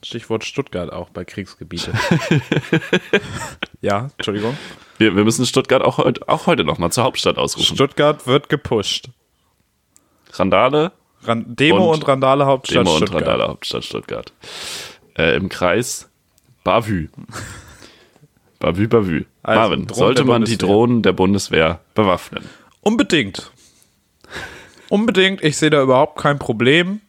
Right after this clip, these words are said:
Speaker 1: Ähm, ja, das ist doch wunderbar, wenn man irgendwie bewaffnet rumfliegen kann. Ähm, das K S K, das kann nicht mal, das kann jetzt schon nicht auf seine,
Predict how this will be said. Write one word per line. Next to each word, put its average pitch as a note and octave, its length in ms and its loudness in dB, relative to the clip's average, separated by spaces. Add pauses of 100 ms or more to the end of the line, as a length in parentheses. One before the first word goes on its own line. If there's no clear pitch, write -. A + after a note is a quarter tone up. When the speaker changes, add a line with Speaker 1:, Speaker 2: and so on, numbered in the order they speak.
(240)
Speaker 1:
Ähm, A#2+ 520 0 (720)
ja, A3 260 2 (300)
das A#2 200 0
ist - 160 -10
doch A2 160 -4
wunderbar, C3 520 0
wenn B2 100 2
man A#2+ 140 0
irgendwie A#2+ 220 -2
bewaffnet A#2+ 540 -4
rumfliegen D3+ 480 -6
kann. E3 300 -2 (1120)
Ähm, A#2 680 0
das - 280 -2
K A2+ 240 2
S - 160 -4
K, A2+ 280 2
das B2 160 -10
kann A#2 200 0
nicht A#2+ 180 -2
mal, A2+ 220 0 (100)
das - 200 -2
kann G#2 180 -4
jetzt G#2 220 0
schon D3+ 200 2
nicht D3+ 220 0
auf C#3+ 200 0
seine, B2+ 920 4